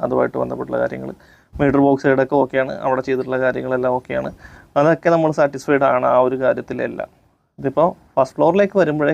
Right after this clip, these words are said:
കളി മാറത്തുള്ളൂ. ഇത് ഗ്രൗണ്ട് ഫ്ലോർ ലെവലിലുള്ള ഒരു ഡി ബി ആണ്. ട്രിപ്പിംഗ് ഇഷ്യൂ ആയിരുന്നു. അപ്പോൾ അതിൻ്റെ അകത്ത് എസ് പി ഡി കാര്യങ്ങളൊക്കെ ഇൻസ്റ്റാൾ ചെയ്തിട്ടുള്ളത് കാണാം.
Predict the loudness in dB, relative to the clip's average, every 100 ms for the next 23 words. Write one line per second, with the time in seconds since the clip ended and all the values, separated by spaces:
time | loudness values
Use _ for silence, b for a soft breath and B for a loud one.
0 | 2 0 2 0 -2 -4 -10 -14 b b
1 | -14 -14 -14 -18 0 2 6 6 4 0
2 | 2 2 2 2 4 2 0 0 2 2
3 | 0 0 -2 -4 -2 -4 -4 -8 -10 -4
4 | -2 2 0 4 4 4 -2 -8 b b
5 | b _ 2 4 4 2 0 0 2 2
6 | 4 2 2 0 4 4 4 2 0 -4
7 | -2 0 0 0 0 2 2 0